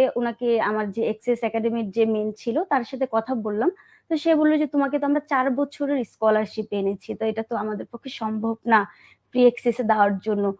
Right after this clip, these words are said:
তো এটা আমার জন্য খুব চ্যালেঞ্জিং ছিল। মানে আমাকে তাদেরকে বুঝাইতে হয়েছে যে এক বছরের জন্য আমার চার বছর নষ্ট হয়ে যাবে। তো অনেক কষ্ট হয়েছে, প্রায় আমার সাত দিন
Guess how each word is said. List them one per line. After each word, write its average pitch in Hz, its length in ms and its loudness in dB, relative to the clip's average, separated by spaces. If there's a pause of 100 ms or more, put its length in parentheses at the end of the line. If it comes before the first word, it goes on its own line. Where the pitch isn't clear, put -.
(300)
তো 381 40 -2 (120)
এটা 294 300 2
আমার 339 200 4
জন্য 349 180 4
খুব 320 140 -2 (100)
চ্যালেঞ্জিং 247 640 4
ছিল। 190 300 0
মানে 233 220 4 (380)
আমাকে 294 440 0
তাদেরকে 277 460 2
বুঝাইতে 262 500 2
হয়েছে 294 280 2
যে 262 120 -4 (100)
এক 247 280 2
বছরের 320 480 2
জন্য 320 200 6
আমার 311 220 6
চার 294 180 4
বছর 311 300 0
নষ্ট 240 320 2
হয়ে 196 220 0
যাবে। 175 340 -2 (480)
তো 277 100 2
অনেক 302 420 4
কষ্ট 269 300 -2
হয়েছে, 311 220 -2
প্রায় 262 220 4
আমার 247 180 4
সাত 240 280 2 (100)
দিন 277 280 4